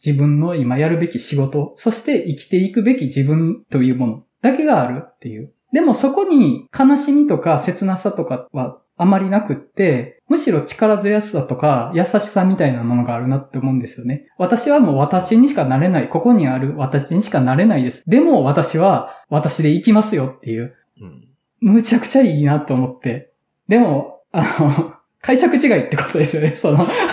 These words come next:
Speaker 1: の、
Speaker 2: いや、でも、別にそれがなんか、ifというか、夢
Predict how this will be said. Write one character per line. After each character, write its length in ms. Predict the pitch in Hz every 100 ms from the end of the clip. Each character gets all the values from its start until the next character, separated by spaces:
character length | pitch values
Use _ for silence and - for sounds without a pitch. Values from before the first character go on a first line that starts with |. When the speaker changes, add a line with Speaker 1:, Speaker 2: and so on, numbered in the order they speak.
| -
Speaker 1:
の、 280 | 190 190 254 - 427 466 - 233 220
Speaker 2:
い 20 |
や、 100 | 202
で 320 | - - 349
も、 400 | 214 160 113 - - -
別 300 | 170 247 254
に 120 | 262
そ 180 | - 226
れ 80 |
が 120 | 226 226
な 140 | 226
ん 60 | 214
か、 180 | 127 _ 151
if 340 | 135 98 - _
と 80 | 107
い 40 |
う 20 | 95
か、 100 | 90
夢 440 | 92 107 135